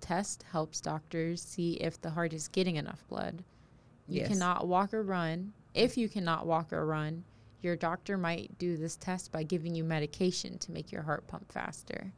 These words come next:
Speaker 2: Yeah.
Speaker 1: And
Speaker 2: Mm-hmm.
Speaker 1: if you are being asked to perform this test, you
Speaker 2: Well, yeah,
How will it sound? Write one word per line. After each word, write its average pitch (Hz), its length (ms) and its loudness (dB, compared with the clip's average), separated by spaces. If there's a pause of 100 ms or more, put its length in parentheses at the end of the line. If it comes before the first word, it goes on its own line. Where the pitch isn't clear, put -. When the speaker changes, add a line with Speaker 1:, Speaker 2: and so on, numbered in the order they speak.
(140)
Speaker 2:
Yeah. 147 320 2 (240)
Speaker 1:
And 170 540 0
Speaker 2:
Mm-hmm. 160 480 -14 (560)
Speaker 1:
if - 480 0
you 185 460 4
are 170 480 2 (1600)
being 185 300 2
asked 175 340 2
to 185 80 -2
perform 185 560 2
this 160 220 2
test, 160 640 0 (920)
you 175 720 2 (1900)
Speaker 2:
Well, 202 440 12
yeah, 180 320 12